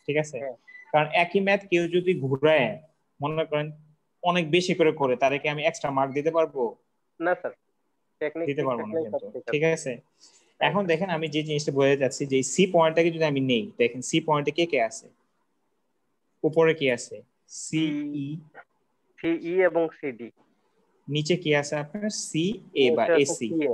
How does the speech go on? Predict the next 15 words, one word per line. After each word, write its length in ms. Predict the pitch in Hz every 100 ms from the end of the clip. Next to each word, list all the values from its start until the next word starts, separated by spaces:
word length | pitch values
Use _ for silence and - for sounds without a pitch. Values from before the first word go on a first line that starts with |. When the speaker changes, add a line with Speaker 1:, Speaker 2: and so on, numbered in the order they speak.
| 113 - _ _ _ _ -
Speaker 2:
নিচে 200 | - 120
স্যার, 220 | - 117 -
এসি। 260 | 123 _ 117 _ 135
Speaker 1:
ডান 260 | 143 151
দিকে 200 | 151 160
কি 200 | 151 127
আছে? 280 | 110 - - _ _ _ _
Speaker 2:
সিডি। 300 | 160 127 110 - _ _ _ _ _
Speaker 1:
সিডি, 560 | - 143 139 165 240 -
আর 140 | 123 123
এখানে 280 | 143 143 143
একটা 160 | 139 139
কি 180 | 139
আছে? 200 | 127 -
একটা 200 | 135 135